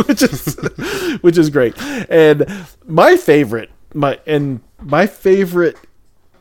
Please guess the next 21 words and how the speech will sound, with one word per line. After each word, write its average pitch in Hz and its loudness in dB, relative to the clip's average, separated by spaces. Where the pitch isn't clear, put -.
Clooney 143 0
performance, 104 -8
and 139 -10
of - -16
course - -12
he's 110 -10
had 92 -12
Academy 104 -8
Award 92 -8
stuff, - -12
but 143 -2
I 339 2
like 117 -4
The 127 -10
Peacemaker. - -8
Have 120 -10
you 180 -4
ever 214 -8
seen 202 -8
The 185 -8
Peacemaker? 156 -10